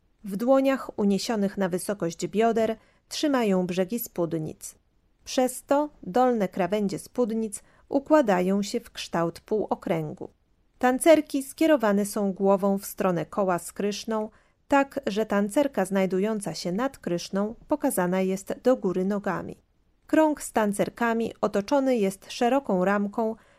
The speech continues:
wypełnioną dekorem z geometryzowanych kwiatów. Za tą ramką znajduje się kolejna, a dalej następna.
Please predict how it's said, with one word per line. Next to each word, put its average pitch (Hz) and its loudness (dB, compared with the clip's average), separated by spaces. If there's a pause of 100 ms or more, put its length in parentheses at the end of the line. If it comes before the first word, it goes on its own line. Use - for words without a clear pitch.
(100)
wypełnioną 220 4
dekorem 208 0
z 202 -8
geometryzowanych 190 -2
kwiatów. - -8 (480)
Za 202 2
tą 185 2
ramką 254 2 (100)
znajduje 202 2
się 202 -6
kolejna, 226 -2 (220)
a 277 2
dalej 208 4
następna. 208 -4